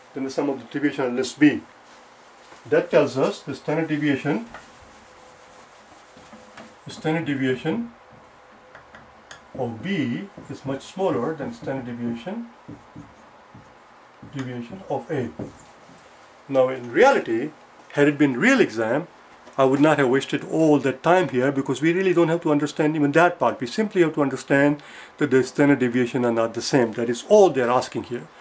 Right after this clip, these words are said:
Just by looking at the numbers, you can immediately tell the standard deviation is not gonna be the same. There are different set of data. One is more spread out than the other. That's what we have to understand.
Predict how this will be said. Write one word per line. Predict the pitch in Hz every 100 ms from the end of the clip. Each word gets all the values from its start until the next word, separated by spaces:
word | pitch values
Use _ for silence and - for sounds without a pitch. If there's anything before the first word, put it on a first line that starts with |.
| - - - -
Just | 135
by | 160
looking | 151 165 185
at | 170
the |
numbers, | 170 185 160 131
you |
can | 135 131
immediately | 147 151 143 135
tell | 180 175
the | 180
standard | - 147 143
deviation | 131 135 131 151
is | 131
not | 143 143
gonna | 131
be | 120
the | 117
same. | - 113 107 - - - - - - -
There | 123
are | 110
different | 151 151 139
set | 131
of | 120
data. | 120 120 131 135 - - -
One | 127 139
is | 120
more | 127 147
spread | 143 - 131 123
out | 120 120
than | 120
the | 120
other. | 117 101
That's | 127 123
what | 143 123
we |
have | 120
to | 117
understand. | 110 107 - 110